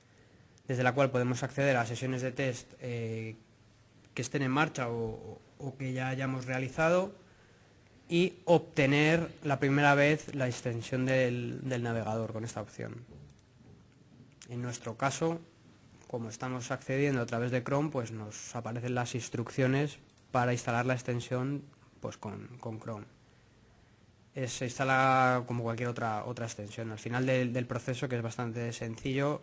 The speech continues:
lo que, lo que resulta es que se nos instala en la barra de herramientas este pequeño icono, la llamita, que cuando pinchamos nos, nos abre lo que es la, la utilidad de Bonfire en el navegador. Entonces voy a entrar a la web de sistemas.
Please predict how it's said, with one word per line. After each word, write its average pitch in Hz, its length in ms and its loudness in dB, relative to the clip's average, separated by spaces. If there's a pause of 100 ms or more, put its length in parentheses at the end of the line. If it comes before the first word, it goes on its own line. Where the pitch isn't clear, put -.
(120)
lo 117 300 -4
que, 110 640 -8 (640)
lo 127 120 -6
que 120 80 -6
resulta 135 460 0
es 139 340 -6
que 127 300 -6 (180)
se 117 80 -12
nos 113 120 -10
instala 131 220 -4
en 131 60 0
la 135 80 2
barra 135 200 2
de 131 60 0
herramientas 131 440 -4
este - 180 -12
pequeño 123 540 -4
icono, 143 360 -4
la 131 100 0
llamita, 139 440 -4 (640)
que - 120 -8
cuando 135 240 0
pinchamos 139 480 -2
nos, 113 320 -4 (360)
nos 131 380 -4
abre 139 440 0 (160)
lo 123 160 -10
que 123 80 -8
es 120 100 -10
la, 120 240 -2
la 117 160 -8
utilidad 110 520 -8 (880)
de 123 160 -6
Bonfire 107 580 -10 (100)
en 117 120 -10
el 107 100 -10
navegador. 107 420 -12 (440)
Entonces 113 260 -6
voy 120 80 -4
a 123 40 -2
entrar 127 280 0
a 127 400 4
la 123 80 0
web 123 240 -2
de 120 100 -6
sistemas. 160 600 -4